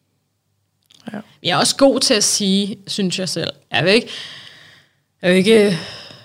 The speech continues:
Speaker 2: er jo ikke perfekt inden for at fortælle mig selv, at det hele nok skal gå og sådan noget, men, men jeg er rigtig god til at fortælle mig selv og minde mig selv om, at vi har altså, mig og min krop og min sjæl, har altså været igennem rigtig meget.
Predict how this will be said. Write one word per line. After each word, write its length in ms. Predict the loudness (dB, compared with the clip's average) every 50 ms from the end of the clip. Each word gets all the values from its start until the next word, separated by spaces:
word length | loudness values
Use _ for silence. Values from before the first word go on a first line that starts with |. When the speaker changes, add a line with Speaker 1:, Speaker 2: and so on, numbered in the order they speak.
| _ _ _
Speaker 2:
er 80 | -4 -2
jo 40 |
ikke 140 | 0 0 -2
perfekt 440 | -2 -6 -10 -4 -2 -2 -2 0 -2
inden 220 | -2 -2 -2 -2
for 140 | -2 0 0
at 360 | 0 0 -2 -4 -6 -10 -16 -14
fortælle 380 | -10 -8 -6 -4 -4 -2 -2 -2
mig 100 | -2 -2
selv, 260 | -2 0 0 0 0
at 120 | -2 -2 -4 -8 _ _ _ -4
det 100 | -2 -2
hele 220 | 0 0 -2 -2
nok 140 | -2 -4 -4
skal 180 | -6 -10 -10
gå 240 | -6 -4 -2 0 0
og 100 | 0 -2
sådan 120 | -2 -4 -4
noget, 140 | -2 -2
men, 260 | -2 -2 -2 -2 -2 -2
men 100 | -2 0
jeg 220 | 2 2 0 0
er 140 | -2 -2 -2
rigtig 340 | -2 -2 -2 -2 -6 -4 0
god 280 | 0 0 0 0 -2 -4
til 180 | -2 0 0
at 120 | 0 0 -2
fortælle 440 | -4 -6 -4 -2 0 0 0 0
mig 100 | -2 -2
selv 160 | -2 -2 -2 -2
og 60 | 0
minde 360 | 0 2 2 2 2 2 0
mig 120 | 0 -2
selv 320 | -2 0 0 0 0 2 0
om, 220 | 0 0 0 -2
at 140 | -2 -2 -4 -6 -6
vi 100 | -4 -2
har 260 | -2 0 0 0 0
altså, 360 | 0 -2 -2 -4 -4 -6 -6 -8 -10 -14 _
mig 380 | -6 -4 -2 -2 0 -2 0 0
og 200 | 0 -2 -2 -4 -8 -14 -12
min 160 | -8 -8 -8
krop 320 | -4 -4 -4 -4 -4 -4
og 120 | -6 -4 -4
min 140 | -2 -2 -2
sjæl, 340 | -2 -2 -2 -4 -4 -6
har 200 | -6 -4 -4 -4
altså 220 | -4 -4 -4 -6 -4
været 240 | -4 -2 0 0 -2
igennem 300 | -2 -2 -2 -2 -2 -4 -4 -2
rigtig 420 | -2 -2 -2 -4 -6 -10 -12 -10 -8
meget. 340 | -8 -8 -8 -10 -10 -12